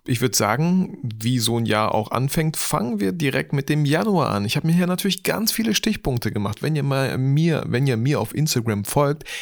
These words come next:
dann habt ihr den Post gesehen, wo ich meine ganzen Notizen durchscrolle und genau diese Notizen hab ich gerade hier vor mir liegen und es sind gar nicht mal so wenig.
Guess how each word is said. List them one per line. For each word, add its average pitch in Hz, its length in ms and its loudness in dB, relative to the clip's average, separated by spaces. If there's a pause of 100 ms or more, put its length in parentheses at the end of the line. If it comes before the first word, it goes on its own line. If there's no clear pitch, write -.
(120)
dann 101 120 -2
habt - 140 -4
ihr - 20 -2
den 110 140 0
Post 120 340 -2
gesehen, 113 480 2
wo 104 100 0
ich - 280 -2 (100)
meine 104 240 2
ganzen 110 300 0
Notizen 120 500 0
durchscrolle 110 500 0
und 107 120 -2
genau 107 240 0
diese 113 320 -2
Notizen 110 560 0 (320)
hab 104 180 0
ich 104 140 -2
gerade 95 400 -2
hier 95 180 -2
vor 117 320 -2
mir 139 220 2
liegen 143 260 2
und 185 80 2
es 190 120 2
sind 190 100 2
gar 208 120 -2
nicht 175 140 0
mal 160 140 0
so 175 180 0
wenig. 180 360 2